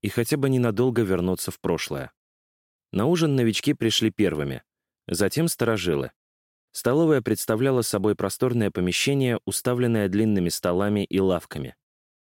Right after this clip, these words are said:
Деревянные половицы скрипели при каждом шаге. Обслуживающего персонала было мало. Все сводилось к тому, что перевоспитание трудных подростков проходило в работе. Поэтому каждый день по столовой назначались дежурные,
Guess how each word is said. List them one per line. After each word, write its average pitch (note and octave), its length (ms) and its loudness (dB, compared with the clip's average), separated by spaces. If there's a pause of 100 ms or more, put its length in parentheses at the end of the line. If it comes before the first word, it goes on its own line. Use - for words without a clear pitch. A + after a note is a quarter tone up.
Деревянные A#2+ 580 2
половицы A2+ 500 0
скрипели C3 460 0
при G#2+ 200 -2
каждом G#2 360 -2
шаге. D2+ 460 -6 (500)
Обслуживающего C3 880 2
персонала C#3 500 0
было A#2+ 240 2
мало. D#2+ 360 -2 (480)
Все - 160 0
сводилось A#2+ 500 2
к - 60 -16
тому, C3 240 0
что - 160 -2
перевоспитание G2 760 0
трудных G2 380 -2
подростков G2+ 560 -2
проходило G2 500 0
в F2 80 -2
работе. G2 460 -2 (580)
Поэтому D#3 380 0
каждый F#2+ 380 0
день B2+ 240 0
по A2+ 100 -2
столовой A#2 480 2
назначались G#2 560 0
дежурные, F#2 640 0